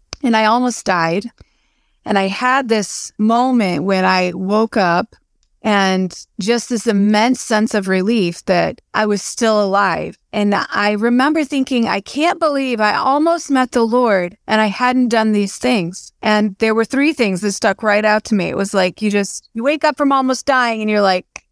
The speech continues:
"Know what I gotta do." <laughs> Before that happens again, I know what I gotta do. One of them was that I almost took my stories with me. And if I had passed away, my daughter would not have known what, if she ever goes through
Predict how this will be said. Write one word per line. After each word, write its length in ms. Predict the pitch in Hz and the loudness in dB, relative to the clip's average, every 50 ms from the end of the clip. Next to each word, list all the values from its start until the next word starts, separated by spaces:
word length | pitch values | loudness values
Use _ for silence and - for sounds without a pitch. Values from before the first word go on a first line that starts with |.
| _ _ | _ _
"Know 120 | - 208 190 | -2 0 2
what 120 | 196 196 | 2 2
I 60 | 196 | 2
gotta 220 | 196 208 208 220 220 | 2 2 0 0 2
do." 360 | 254 330 330 311 269 269 294 - - _ _ _ _ | 2 2 2 2 2 0 -2 -6 -10 _ _ _ _
<laughs> 460 | - 349 - - _ _ _ _ _ - | 0 0 0 -2 _ _ _ _ _ -6
Before 360 | 208 190 - - 262 240 247 | -6 -6 -2 -2 0 2 2
that 160 | 277 302 294 | 2 2 2
happens 340 | 262 339 359 381 359 330 294 | 2 0 0 2 0 0 0
again, 240 | 269 262 254 247 233 | 0 0 0 0 0
I 40 | 220 | 2
know 140 | 214 214 220 | 2 2 2
what 120 | 226 226 | 2 2
I 60 | 226 | 0
gotta 200 | 233 247 254 277 | 0 0 0 0
do. 440 | 262 359 392 339 285 277 269 277 294 - _ _ _ _ _ _ _ | 0 0 0 0 2 0 0 -2 -4 -8 _ _ _ _ _ _ _
One 320 | - 226 233 240 247 269 | -6 -2 0 2 2 2
of 100 | 285 254 | 2 2
them 200 | 254 240 226 214 | 2 2 2 2
was 460 | 202 196 190 185 185 190 190 - - _ _ _ | 2 2 2 2 2 0 -4 -6 -12 _ _ _
that 240 | - 196 190 190 - | 0 2 2 2 2
I 100 | - 208 | 2 2
almost 380 | 214 226 233 220 214 208 - - | 2 2 2 2 0 0 -2 -2
took 160 | - 220 - | -4 -2 0
my 120 | 220 208 | 0 0
stories 480 | 196 - - - 208 196 190 180 175 - | 0 0 0 2 2 4 4 2 0 0
with 200 | 208 208 - - | -2 -2 0 -2
me. 280 | - 175 - - 226 - _ _ - 196 190 185 180 170 165 160 156 156 165 _ _ _ _ - | -2 -2 -2 -4 -6 -10 _ _ -20 -20 -20 -20 -20 -20 -20 -20 -20 -20 _ _ _ _ _ -2
And 140 | 208 214 208 | 0 2 2
if 120 | 208 208 | 2 2
I 160 | 220 220 240 254 | 2 2 2 2
had 120 | 269 254 | 0 0
passed 320 | 226 247 240 226 220 - - | 0 0 0 0 0 -2 -2
away, 480 | 220 202 190 180 170 170 180 233 254 - _ | 0 2 2 2 2 0 0 -2 -6 -6 _
my 120 | - 208 202 | -2 -2 0
daughter 420 | 196 196 180 190 196 208 214 220 | 2 2 2 2 2 2 0 0
would 140 | 214 196 185 | 0 0 0
not 200 | 180 165 170 180 | 0 0 0 0
have 140 | 208 202 - | 0 0 0
known 420 | 208 190 180 175 170 180 226 233 - | 0 0 0 0 -2 -2 -2 -4 -4
what, 380 | - 247 220 202 196 185 185 220 208 | -6 -4 0 0 2 2 0 -2 -2
if 280 | 202 208 202 156 180 196 | -2 0 0 0 0 0
she 220 | - - - 196 | -2 -2 0 2
ever 180 | 185 196 214 226 | 2 2 2 2
goes 280 | 214 220 208 196 - - | 2 2 0 0 -4 -4
through 440 | - 208 190 190 185 185 185 214 | -2 0 2 2 0 0 -4 -6